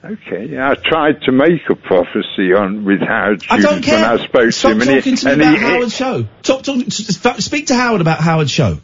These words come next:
Speaker 1: No, he won't. s-, He, he won't. He can't
Speaker 2: He's
Speaker 1: hold a conversation with me, just like you can't
Speaker 2: No,
Speaker 1: hold
Speaker 2: I
Speaker 1: a
Speaker 2: can hold a
Speaker 1: conversation with me.
Speaker 2: conversation with you. Well,
Speaker 1: No, you
Speaker 2: you're
Speaker 1: can't.
Speaker 2: right. You're right. I can't because you don't listen and you don't respond.
Speaker 1: You're so out of order.
Speaker 2: There we go.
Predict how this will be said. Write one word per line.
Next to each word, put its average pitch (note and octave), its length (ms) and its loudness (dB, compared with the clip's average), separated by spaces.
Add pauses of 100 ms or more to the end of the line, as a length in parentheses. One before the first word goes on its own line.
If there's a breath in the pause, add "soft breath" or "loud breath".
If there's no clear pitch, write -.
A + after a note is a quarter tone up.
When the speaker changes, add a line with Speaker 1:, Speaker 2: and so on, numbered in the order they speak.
(120)
Speaker 1:
No, A3+ 280 2
he F3+ 120 6
won't. D#3+ 280 2
s-, - 80 -12
He, D3 440 4
he E3+ 160 4
won't. C3 320 4
He C#3 140 4
can't D3 420 -2
Speaker 2:
He's D3 80 2
Speaker 1:
hold C#3+ 200 2
a C#3 80 2
conversation D#3 840 0
with F#2+ 100 -2
me, G2 140 0
just B2 260 0
like C#3+ 220 2
you F3+ 200 2
can't G2 280 -4
Speaker 2:
No, A#3 120 4
Speaker 1:
hold F#3+ 100 2
Speaker 2:
I - 80 2
Speaker 1:
a F3+ 80 2
Speaker 2:
can C4+ 360 0
hold A#3+ 220 4
a D#3+ 80 0
Speaker 1:
conversation - 0 -
with - 0 -
me. - 20 -6
Speaker 2:
conversation E3 680 0
with B2 120 0
you. A2+ 60 -8
Well, A#3 200 0
Speaker 1:
No, D3+ 120 4
you F#3+ 220 4
Speaker 2:
you're G3 140 2
Speaker 1:
can't. C#3 280 0
Speaker 2:
right. F2+ 120 -8
You're D#3 120 2
right. A#2+ 220 2
I C3+ 80 2
can't B2+ 260 0
because B2 260 0
you D#3 60 0
don't F3+ 240 0
listen G2 300 0
and A2+ 100 4
you C#3 80 2
don't B2 240 2
respond. G2 680 -2 (960 soft breath)
Speaker 1:
You're B2 180 2 (140)
so E3 160 4
out E3+ 360 0
of D3 160 -4
order. G#2 480 0
Speaker 2:
There G#2+ 160 0
we G3+ 100 2
go. D#3 220 0